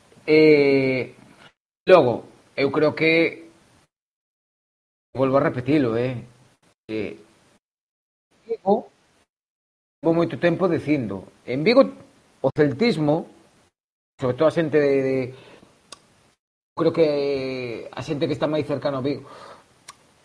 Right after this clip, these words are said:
é que, que, que todos os xogadores da canteira van a ser, eh,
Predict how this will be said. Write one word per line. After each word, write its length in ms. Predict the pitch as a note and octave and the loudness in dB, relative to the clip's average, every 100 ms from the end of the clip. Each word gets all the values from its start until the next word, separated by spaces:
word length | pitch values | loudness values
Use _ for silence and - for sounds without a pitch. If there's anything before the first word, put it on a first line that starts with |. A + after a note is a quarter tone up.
| _ _ _ _ _ _ _ _ _ A3 | _ _ _ _ _ _ _ _ _ -6
é 40 | |
que, 240 | A3 A3+ - | -4 -6 -8
que, 160 | F#3 - | -18 -4
que 120 | F#3 | -2
todos 260 | A3 A#3 G#3+ | 0 0 0
os 80 | G#3+ | 0
xogadores 400 | G3+ F#3+ G3 D#3 | 4 4 2 0
da 140 | E3 | 0
canteira 640 | D#3 D3 G3+ G#3+ F#3+ F#3 - _ _ _ _ _ _ _ E3+ | 0 0 0 2 2 -2 -10 _ _ _ _ _ _ _ -4
van 80 | F#3 | -4
a 60 | F3+ | 0
ser, 240 | F#3+ F3+ | 2 2
eh, 760 | D#3+ D3 C#3 C3 B2 A#2 A2+ | 2 2 0 0 -2 -4 -6